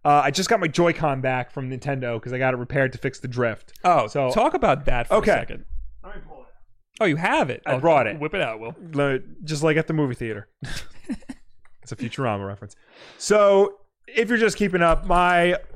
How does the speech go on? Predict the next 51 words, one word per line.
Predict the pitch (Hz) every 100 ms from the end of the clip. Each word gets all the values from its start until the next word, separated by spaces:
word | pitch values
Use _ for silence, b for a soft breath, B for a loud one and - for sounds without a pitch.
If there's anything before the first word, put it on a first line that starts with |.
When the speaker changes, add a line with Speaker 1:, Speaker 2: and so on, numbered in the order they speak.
| - - - -
Speaker 1:
left | 156 214 220
Joy-Con, | 190 185 156 170 160
my | 147
blue | 151 175
Joy-Con, | 151 147 147 143 139
I | 139
had | 147 143
to |
send | - 160
back | 151 147 -
to |
Nintendo | 143 139 147 139 131
'cause | 143 135
it |
was | 131
suffering | - 151 143
from | - 139 131 B B -
the | 131 139
drift. | - 131 117 - - b b b b -
Um, | 151 143 147 143 139 143 -
it | -
Speaker 2:
Pause. | 165 131 117 107 - - - -
I'm | 165 165
putting | 233 294 220
this | 180 - - - - - 170
uh, | 151 135
playlist | 147 147 156 165 -
in | 147 135
the, | 123 127
in | 123
the |
chat | 117 147 139 147 - -
that | 135
has | 135 127
the | 120
music | 120 135 151
I | -
use, | 156 160 165 - _
I | -
think | 135 _ 170 339 -
two | - 262 392 330
of |
the | 220
songs | - 170 160
got | 143 143
taken | - 190 147
down, | 147 143 147
and | 135 131
the |
first | 113 - 180 277 -
one, | 320 330 370